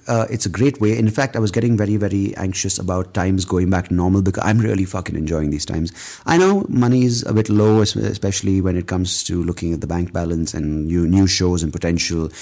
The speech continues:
uh, earnings. But if you got your basics in place, man, I really don't know.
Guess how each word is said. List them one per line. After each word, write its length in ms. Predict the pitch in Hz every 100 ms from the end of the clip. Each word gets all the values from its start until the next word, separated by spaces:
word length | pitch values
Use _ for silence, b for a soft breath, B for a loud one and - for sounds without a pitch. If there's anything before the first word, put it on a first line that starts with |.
| B B -
uh, 260 | 87 80 -
earnings. 400 | 95 110 120 113 B B B B B B B B _ _ _ - - - -
But 100 | 170
if 80 | 185
you 60 | 233
got 160 | 226
your 80 | 165
basics 440 | 113 143 - -
in 80 | 196
place, 280 | 175 196 190
man, 120 | 190
I 60 | 170
really 220 | 185 190
don't 160 | 180 180
know. 260 | 175 110